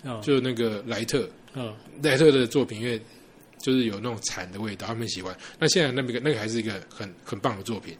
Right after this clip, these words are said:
Speaker 1: 对。
Speaker 2: 所以你甚至去是为了看它的窗户欸，你知道吗？<laughs> 因为它窗户那个排列的那个颜色或什么，那是莱特的特色这样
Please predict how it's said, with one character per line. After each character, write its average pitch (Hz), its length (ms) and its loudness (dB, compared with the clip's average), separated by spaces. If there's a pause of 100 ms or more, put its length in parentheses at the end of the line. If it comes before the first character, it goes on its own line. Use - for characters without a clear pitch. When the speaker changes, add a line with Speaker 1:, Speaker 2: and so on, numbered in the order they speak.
(140)
Speaker 1:
对。 110 160 -2
Speaker 2:
所 185 140 8
以 - 20 10
你 151 80 4
甚 143 140 4
至 170 80 4
去 151 180 4
是 135 120 4
为 135 120 6
了 117 80 4
看 120 100 -2
它 113 100 0
的 110 40 -2
窗 104 200 -6
户 92 200 -8
欸， - 100 -12 (220)
你 117 100 2
知 - 80 4
道 196 80 8
吗？ 196 60 6 (320)
<laughs> - 320 -4
因 196 100 10
为 196 80 12
它 185 60 8
窗 180 140 10
户 180 100 8
那 175 80 6
个 160 80 8
排 135 220 4
列 143 200 10
的 123 80 2
那 131 60 4
个 117 220 2 (300)
颜 123 200 4
色 131 220 8
或 131 100 8
什 110 100 2
么， 101 120 -6
那 127 100 0
是 143 100 4
莱 113 200 4
特 117 100 4
的 104 120 0
特 120 220 2
色 - 160 -4 (120)
这 85 100 -4
样 - 80 -8